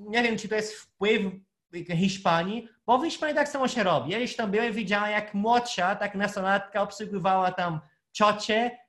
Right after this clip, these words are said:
i mówił, "Hola, chicas", nie? Chyba mówi, żeby te panie się czuły dobrze, że są starsze, to są babcie, ale podchodzi kelnerka i mówi, "Witam, dziewczyny", nie? I tak, ale to jest jakby, ma tą funkcję, że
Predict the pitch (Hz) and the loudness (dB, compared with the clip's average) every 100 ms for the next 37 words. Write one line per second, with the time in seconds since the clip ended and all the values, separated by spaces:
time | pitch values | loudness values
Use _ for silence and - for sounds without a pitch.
0 | - 208 240 220 240 240 311 330 294 - | -8 -4 -2 2 0 4 6 6 4 0
1 | 233 - 120 - - 240 285 - _ - | -2 -2 -4 -6 -6 -4 -4 -10 _ 2
2 | 240 302 254 294 294 226 151 147 156 208 | 4 4 2 2 2 0 0 -4 -6 -2
3 | 220 220 220 214 214 240 262 247 269 294 | -2 -2 -2 0 0 0 -4 -4 0 4
4 | 240 196 156 170 170 220 208 - 180 202 | 4 4 2 0 -2 -4 -6 2 4 4
5 | 196 226 226 196 202 165 175 - - 240 | 0 -8 -6 -8 -6 0 2 2 -2 -4
6 | 262 - _ _ - 170 226 233 233 - | -4 -6 _ _ -4 0 2 2 -2 2
7 | 247 247 240 233 240 233 220 233 214 233 | 2 2 2 2 2 0 0 0 0 0
8 | 226 - _ - 311 262 196 190 190 - | -2 -10 _ 0 4 4 4 4 2 2
9 | 151 123 110 113 180 285 240 - 202 208 | 2 2 -4 -2 2 2 2 2 0 0
10 | - _ _ _ _ 170 226 220 220 220 | -8 _ _ _ _ 4 4 4 0 2
11 | 240 240 196 208 208 220 233 233 262 254 | 2 0 -4 -2 0 2 0 0 -2 -2
12 | - 214 208 214 208 | -4 -4 0 0 -2